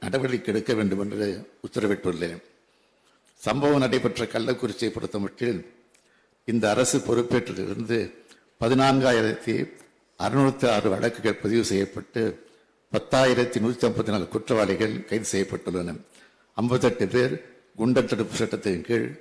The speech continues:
சிறையில் அடைக்கப்பட்டனர். இப்படி இந்த அரசானது கள்ளச்சாராயத்துக்கு அறவே ஒழிப்பதற்கு மிக கடுமையான நடவடிக்கை எடுத்து வரும்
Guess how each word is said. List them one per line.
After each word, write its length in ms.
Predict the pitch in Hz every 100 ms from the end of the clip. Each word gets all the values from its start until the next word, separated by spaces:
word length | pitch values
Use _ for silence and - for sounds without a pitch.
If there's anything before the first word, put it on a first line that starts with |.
| - _ _
சிறையில் 420 | - 110 110 113
அடைக்கப்பட்டனர். 720 | 98 101 98 - - 92 85 - _ _ _ _ _ _ _ _ _ -
இப்படி 360 | 117 - 113 104 135 - - _ _
இந்த 140 | 113 113 101
அரசானது 500 | 131 135 123 110 120 107
கள்ளச்சாராயத்துக்கு 920 | 110 123 127 113 110 - - - 98 95 _ _ _ _ -
அறவே 320 | 104 117 127
ஒழிப்பதற்கு 720 | 123 107 117 117 107 110 - 120 95 - _ _ _
மிக 200 | 98 120
கடுமையான 540 | 117 104 120 117 117 127 113
நடவடிக்கை 500 | 104 104 104 - 95
எடுத்து 280 | 113 113 104
வரும் 300 | 95 107